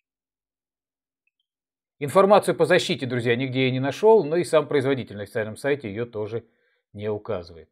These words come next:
Габариты смартфона вы видите на экране, вес почти триста грамм. И этот вес, надо сказать, чувствуется, потому что металл, стекло дают о себе знать, но массивность такая, знаете, даже приятная, что ли.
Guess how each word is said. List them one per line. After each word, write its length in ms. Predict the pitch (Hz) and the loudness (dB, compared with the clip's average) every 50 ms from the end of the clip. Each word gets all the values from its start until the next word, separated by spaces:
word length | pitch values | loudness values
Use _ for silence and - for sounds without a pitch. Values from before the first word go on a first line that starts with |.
| _ _ | _ _
Габариты 460 | - 120 160 180 208 196 196 156 - 117 | -2 2 6 6 8 6 6 4 0 -4
смартфона 480 | - 135 135 127 - 135 127 123 120 | -2 -2 -2 -2 0 -2 -2 0 0
вы 80 | 123 127 | -2 -4
видите 280 | 135 123 120 - 139 | -4 -6 -6 -6 -4
на 120 | 131 131 135 | -4 -4 -2
экране, 420 | 135 165 185 214 233 220 196 147 | 2 4 4 6 6 4 2 0
вес 320 | 110 92 120 156 180 - - | -2 0 2 2 2 2 0
почти 440 | - 120 101 - - - 120 127 | -4 -4 -4 -4 -8 -8 -6 -6
триста 420 | 123 - - 113 113 - - - 101 | -6 -6 -10 -10 -10 -10 -10 -10 -8
грамм. 320 | - 92 95 92 82 - _ _ _ _ _ - | -6 -4 -4 -4 -6 -8 _ _ _ _ _ -2
И 80 | - 127 | 2 4
этот 280 | 151 156 143 127 - | 4 4 2 0 -2
вес, 300 | 117 123 160 180 175 - | 0 4 4 4 4 2
надо 240 | 135 131 135 120 107 | 2 2 2 2 0
сказать, 340 | - - - 107 107 107 - | -8 -4 -4 -4 -4 -4 -6
чувствуется, 480 | - - 190 196 - - 170 - - 131 | -2 0 0 0 0 -4 -6 -6 -8 -10
потому 480 | - 127 - - 120 117 127 131 120 | -10 -8 -2 -2 0 0 0 -4 -6
что 220 | - - - 113 92 | -6 -8 -10 -10 -10
металл, 520 | 92 92 92 - - 131 147 165 175 170 | -10 -12 -12 -4 2 4 4 4 4 2
стекло 520 | - - - 113 - - 104 110 127 147 | -2 -4 -10 -12 -10 -8 -4 -2 -2 0
дают 340 | 139 117 98 107 123 123 123 | 2 2 2 2 0 -2 -4
о 60 | 104 | -6
себе 280 | 95 - 107 95 101 98 | -6 -6 -10 -6 -6 -6
знать, 340 | 95 101 123 147 156 156 - _ - _ - | -4 0 2 2 2 0 -2 _ -20 _ -12
но 100 | 127 151 | -6 0
массивность 480 | 156 143 127 - - 175 160 135 - | 0 0 0 2 -2 -2 -2 -2 -4
такая, 280 | - 107 - - 123 107 | -4 -4 0 0 0 0
знаете, 340 | 95 113 127 139 135 - 107 | 0 0 0 0 0 -2 -4
даже 280 | 95 110 113 110 110 | -4 -2 -2 -2 -4
приятная, 640 | 98 _ _ - 127 120 107 101 98 98 - 98 90 - | -8 _ _ -2 -2 0 0 0 -2 -4 -6 -10 -12 -12
что 240 | - - 95 85 | -12 -14 -14 -14
ли. 80 | 76 | -14